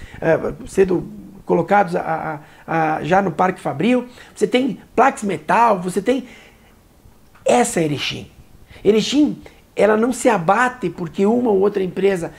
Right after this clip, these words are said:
e que bom que a Intecnial vai voltar, que a Comil já tá voltando, hoje já me disseram que já vão,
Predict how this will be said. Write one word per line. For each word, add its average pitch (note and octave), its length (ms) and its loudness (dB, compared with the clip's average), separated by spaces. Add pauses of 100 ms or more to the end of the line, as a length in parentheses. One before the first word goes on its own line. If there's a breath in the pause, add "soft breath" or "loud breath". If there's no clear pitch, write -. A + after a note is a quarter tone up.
(200 loud breath)
e - 80 -10
que C#4 140 2
bom C4 340 4
que G#3 100 -2
a F#3+ 40 2
Intecnial F#3+ 480 2
vai F#3+ 160 6
voltar, F#3+ 720 0 (280 loud breath)
que F#3+ 100 2
a F#3 40 0
Comil F#3 520 0 (340)
já F#3+ 220 4
tá A3+ 220 4
voltando, G#3 540 4
hoje G#3 200 6
já G3 80 2
me G3 100 -4
disseram G3+ 320 0
que - 120 -16
já F3+ 100 -2
vão, F#3 340 -6